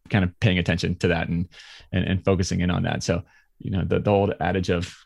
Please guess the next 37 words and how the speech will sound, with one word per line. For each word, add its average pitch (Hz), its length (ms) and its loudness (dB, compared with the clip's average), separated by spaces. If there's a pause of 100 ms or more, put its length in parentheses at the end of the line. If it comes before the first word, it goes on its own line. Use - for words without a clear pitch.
(160)
of 92 120 -4
work 101 180 0
smarter, 98 340 0
not 95 220 -2
harder, 110 360 0 (420)
uh, 90 80 -4 (140)
technology 98 480 2
is 92 140 0
a, 92 280 0 (160)
a 107 60 0
great 101 360 2 (120)
resource 101 640 -2 (120)
in 101 120 2
that 90 260 2 (100)
endeavor. 90 440 2
And 73 200 -4 (320)
I 95 80 2
think 95 220 0
that 90 260 0
the 107 80 2
last 104 280 4
eighteen 113 340 2
months 107 400 0 (480)
have - 220 -4
proven 113 500 6 (160)
construction 107 720 0 (760)
can 127 180 2
adapt 113 320 4
technology, 92 640 2 (160)
can 120 180 4
change 98 300 2
their 92 140 0
workflows, 90 560 0 (400)
and 101 220 4
can 107 160 4
do 117 180 8
it - 180 4